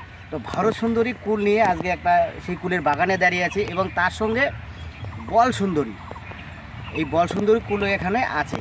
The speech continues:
তো আপনাদেরকে আমি মিস ইন্ডিয়া অর্থাৎ ভারত, আহ, ভারত সুন্দরী এবং বল সুন্দরীর মধ্যে একটা তফাৎ আছে, সেই তফাৎটা আপনাদেরকে আজকে একদম কনসেপ্ট আইডিয়াটা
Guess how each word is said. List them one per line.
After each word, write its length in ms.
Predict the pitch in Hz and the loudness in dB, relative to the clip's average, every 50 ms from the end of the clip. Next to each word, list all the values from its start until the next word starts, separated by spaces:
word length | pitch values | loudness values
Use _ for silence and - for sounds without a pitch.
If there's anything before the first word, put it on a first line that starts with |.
| - - - - | -6 -6 -8 -6
তো 60 | 165 - - | -6 -6 -4
আপনাদেরকে 480 | - 151 - 196 208 202 226 220 196 240 | -4 -2 0 0 0 0 0 0 2 2
আমি 320 | 226 226 233 226 226 247 247 - - - - - - - | 2 4 4 2 2 0 -2 -6 -8 -6 -4 -4 -2 -2
মিস 340 | 131 139 160 190 208 - - | 0 0 2 0 0 0 0
ইন্ডিয়া 280 | 233 226 220 233 240 233 | 0 0 2 4 4 4
অর্থাৎ 240 | 202 - 214 202 160 135 | 4 4 2 0 0 -2
ভারত, 340 | - 160 175 190 - - | -4 -4 -4 -4 -4 -4
আহ, 380 | - 165 151 147 143 139 135 131 127 120 107 110 | -2 0 2 2 2 2 0 -2 -4 -6 -4 -2
ভারত 200 | - 170 202 196 | -2 -2 -2 0
সুন্দরী 380 | - 226 233 240 233 240 247 | 0 0 2 4 4 4 4
এবং 240 | 214 202 190 208 202 165 | 4 2 2 2 0 2
বল 180 | 160 254 208 | 4 4 4
সুন্দরীর 400 | 202 - 220 214 214 214 208 220 | 4 2 0 2 4 4 4 4
মধ্যে 200 | 208 214 196 208 | 4 2 2 2
একটা 180 | 196 185 202 202 - | 2 2 0 0 0
তফাৎ 340 | - 175 170 208 202 202 190 | 0 -2 0 2 2 2 2
আছে, 320 | 190 175 - 190 208 240 - - - - - - - - | 0 0 0 -2 -2 -2 -4 -6 -12 -12 -12 -10 -6 -4
সেই 120 | 180 185 - | -4 -2 0
তফাৎটা 360 | - - - 196 202 - 202 | 0 0 2 0 0 2 0
আপনাদেরকে 480 | 202 190 208 202 196 208 202 175 208 202 | 0 2 2 2 2 2 2 2 2 2
আজকে 240 | 196 175 180 196 185 - - - - - - | 2 2 0 -2 -2 -4 -6 -10 -10 -8 -8
একদম 280 | - 185 214 202 190 185 156 | -6 -4 -2 -2 -2 -2 0
কনসেপ্ট 440 | 180 180 185 170 196 180 - - - | 0 0 0 0 -4 -6 -6 -4 -2
আইডিয়াটা 580 | 143 156 165 196 190 185 175 180 170 165 160 | -2 0 0 2 2 2 2 2 2 2 2